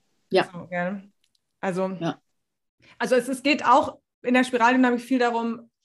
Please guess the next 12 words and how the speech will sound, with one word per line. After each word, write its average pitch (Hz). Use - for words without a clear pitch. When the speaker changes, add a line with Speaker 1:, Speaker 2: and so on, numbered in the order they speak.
Speaker 2:
wenn 214
es 226
eine 220
Entlastung 220
gibt, 285
wenn 220
es 208
eine 202
Schmerzlinderung 240
gibt, 220
dann, 196
Speaker 1:
Ja. 208